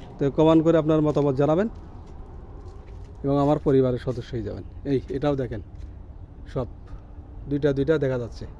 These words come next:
তো সবাই ভালো থাকেন, এ, সুস্থ থাকেন। আবার ইনশাল্লাহ নেক্সট অন্য কোনো ব্লগ নিয়ে আসবো। আল্লাহ হাফিজ। তো আজকের ভিডিও এই পর্যন্ত শেষ। ইনশাল্লাহ আবার অন্য কোনো ভিডিও নিয়ে আসবে। দেখেন ওই যে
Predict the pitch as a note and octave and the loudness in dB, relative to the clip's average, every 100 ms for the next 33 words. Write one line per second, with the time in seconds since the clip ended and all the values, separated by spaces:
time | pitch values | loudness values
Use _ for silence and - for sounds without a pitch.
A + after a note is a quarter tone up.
0 | - - - - - B2+ C#3+ C#3 D3 C#3+ | -16 -14 -14 -14 -10 -2 0 2 2 2
1 | D3+ D#3+ D#3+ - - - - - - - | 4 4 4 0 -10 -14 -14 -14 -12 -10
2 | C3 A#2+ - E3 F#3 E3 E3+ G#3 - - | -8 -4 -2 0 2 2 4 2 -2 -10
3 | - C#3 C#3+ C#3+ D#3 D3+ C#3+ D3 - D#3 | 0 2 4 4 4 6 6 4 2 2
4 | D3 - - - - - - C#3+ C#3+ D3 | 2 -2 -10 -10 -10 -6 4 6 8 4
5 | C#3 D3+ D3 D#3 D3+ - A3 - - - | 6 6 6 6 4 2 0 -2 -10 -10
6 | - - - C3 C3 B2+ A2 A#2 - - | -10 -10 -2 2 2 2 0 -2 -4 -6
7 | - - - - - - - - - - | -8 -6 -8 -10 -4 0 2 4 4 4
8 | - - - F3 F3 F3+ F3+ G3+ F3+ F#3 | 4 2 6 10 12 12 10 8 10 12
9 | G3+ F#3 F#3 G3+ G#3+ G3+ A#3 C4 - - | 12 12 12 10 10 12 12 12 6 -2
10 | - E3+ E3+ F#3+ G#3 G#3+ D#3+ E3 E3+ F3+ | 0 4 8 10 10 8 4 6 8 10
11 | F#3+ G3+ F#3 F#3 E3+ F3+ F3 F#3+ F3 E3+ | 10 8 6 4 6 6 10 10 10 10
12 | F3 E3+ F#3+ E3 D3 A#2+ - - - - | 10 10 8 6 6 2 -2 -6 -6 -6
13 | - - - - F#3 G3 | -6 -6 -6 4 8 12